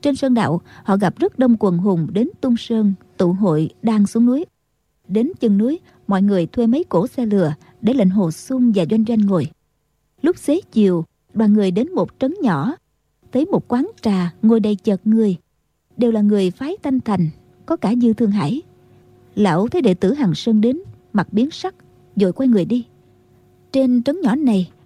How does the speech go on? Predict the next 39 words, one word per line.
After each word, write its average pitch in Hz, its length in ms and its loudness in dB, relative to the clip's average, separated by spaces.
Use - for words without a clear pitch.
không 294 280 -2
còn 185 300 0
quán 294 300 -4
trà, 185 200 -2
quán 269 240 -4
cơm 233 200 2
nào 170 160 -2
hết. 262 240 -4
Bọn 190 220 2
Hằng 208 220 0
Sơn 269 360 0
liền 208 160 2
ngồi 185 160 2
nghỉ 170 260 0
ở 247 120 -2
trên 233 220 0
bệ 156 140 0
đá, 254 320 -4
ở 202 120 0
dưới 254 220 2
thềm 180 340 0
đối 269 180 0
diện. 180 300 0
Trịnh 180 220 0
Ngạc 185 260 0
và 196 140 0
Tần 180 240 -2
Quyên 233 480 0
vào 196 160 0
trong 208 220 -2
quán 240 260 -6
mua 226 220 2
nước 269 220 -2
trà 190 120 -2
nóng 202 300 0
cho 262 100 -2
Lệnh 180 160 2
Hồ 170 220 -2
Xuân. 233 320 -2